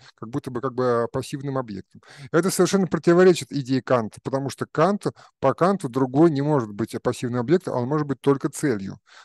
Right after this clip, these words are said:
Соответственно, здесь, э, Кант, э, не, здесь Кант ч-, чист в этом. Но при этом он говорит, что тогда, когда возникают эти вот исполнители,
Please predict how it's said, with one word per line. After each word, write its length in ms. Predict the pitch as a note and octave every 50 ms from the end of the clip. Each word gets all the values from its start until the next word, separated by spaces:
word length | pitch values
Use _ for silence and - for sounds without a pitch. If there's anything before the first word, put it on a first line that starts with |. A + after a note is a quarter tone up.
| _
Соответственно, 580 | _ - C3+ B2 - D#3+ F#3 F3 - F3 D3 C3+
здесь, 360 | A2+ A2 B2+ E3+ F#3+ - -
э, 120 | D3 B2+ B2 A#2+ A#2 A#2 A#2
Кант, 260 | - - C#3 D#3 D3+ -
э, 400 | C#3 C#3 C3 B2+ B2 B2 A#2+ A#2+ A#2
не, 140 | B2+ D3 C#3 B2 G2+ _ -
здесь 180 | C#3+ C3+ -
Кант 240 | - - D#3 D3+ C#3 _
ч-, 240 | - - D3 C3 B2
чист 300 | - - C#3 B2+ - -
в 60 | G#2
этом. 240 | G2 - _ - - _ _ - - - - - _ -
Но 140 | D3+ F3+ E3
при 140 | D#3+ F#3+
этом 160 | F#3 D3 D#3 D#3
он 100 | D3+ D3
говорит, 220 | D#3 E3 D#3+ C3+
что 140 | - - G#2+
тогда, 340 | - D3 D3+ C#3+ D#3 E3+ C#3+
когда 320 | - C#3 C3+ C3 D3 C3+
возникают 440 | A#2 A#2 A#2+ G#2+ C3+ C3 D3+ C3+ -
эти 160 | C3+ - -
вот 160 | B2+ A#2+ - -
исполнители, 560 | C#3 - - - C3+ C3 D3 D#3+ E3 C#3+